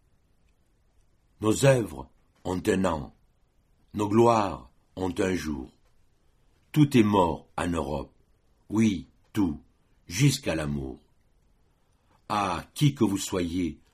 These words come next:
vous qu'un fatal génie pousse à ce malheureux métier de poésie,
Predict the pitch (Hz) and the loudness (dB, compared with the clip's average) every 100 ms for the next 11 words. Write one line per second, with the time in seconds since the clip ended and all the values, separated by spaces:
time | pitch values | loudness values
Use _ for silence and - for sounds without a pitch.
0 | _ _ _ - 107 151 135 110 123 - | _ _ _ -2 4 6 6 2 0 0
1 | 120 110 120 131 127 - 135 135 - 120 | 0 2 2 2 0 0 0 2 2 4
2 | 117 120 110 123 120 110 131 110 107 110 | 4 4 4 4 2 2 2 2 2 0
3 | 104 120 131 | 0 -4 -6